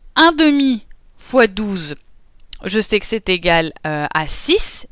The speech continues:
ici. Donc en fait, ce que j'ai, c'est six est égal à six R.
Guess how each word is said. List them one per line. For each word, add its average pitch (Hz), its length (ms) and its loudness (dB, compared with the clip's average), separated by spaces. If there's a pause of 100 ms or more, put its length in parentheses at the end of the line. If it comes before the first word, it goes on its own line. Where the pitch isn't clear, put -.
ici. 202 320 -2 (1000)
Donc 190 220 -4
en 185 80 2
fait, 214 220 2
ce - 60 -8
que 202 120 0
j'ai, 190 240 2
c'est - 280 -4
six - 580 -4 (160)
est 180 200 -6
égal 165 440 0
à 156 220 -2 (300)
six 240 440 -4
R. 330 340 2